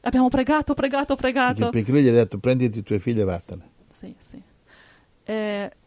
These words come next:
Speaker 1: dopo la preghiera lei ci ha scritto dicendo: "È successo un miracolo.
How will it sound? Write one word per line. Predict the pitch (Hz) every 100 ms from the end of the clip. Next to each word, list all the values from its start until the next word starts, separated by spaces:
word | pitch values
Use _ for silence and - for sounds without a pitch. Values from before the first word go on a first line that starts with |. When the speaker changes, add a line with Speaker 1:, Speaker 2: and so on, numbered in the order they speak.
| _ _
Speaker 1:
dopo | 254 240
la | 214
preghiera | 226 294 247 240 254 233
lei | 214
ci | 226
ha | 220
scritto | - 214 220 226
dicendo: | 214 - 226 214 208 208 - _ _ _ _
"È | -
successo | 269 - 302 - 262
un | 240
miracolo. | 240 262 214 - 180 175